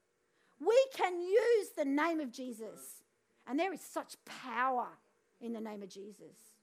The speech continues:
Jesus tells us in John fourteen, thirteen and fourteen, "If you ask anything in my name, I will do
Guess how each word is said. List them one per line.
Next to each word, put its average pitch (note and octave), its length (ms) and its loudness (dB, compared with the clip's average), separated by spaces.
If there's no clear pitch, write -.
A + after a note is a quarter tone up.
Jesus E4 380 -6
tells D#4+ 360 -2
us D4 180 -2
in C4+ 140 -4
John C#4+ 280 -2
fourteen, D4+ 840 -2
thirteen D4+ 680 0
and C4 160 -4
fourteen, D4 420 2
"If F#4+ 200 -4
you G#4+ 180 0
ask A4 460 6
anything F#4+ 640 -4
in D#4 240 -2
my D#4+ 280 0
name, D#4 680 0
I C#4 80 0
will E4 160 -6
do G4 160 -4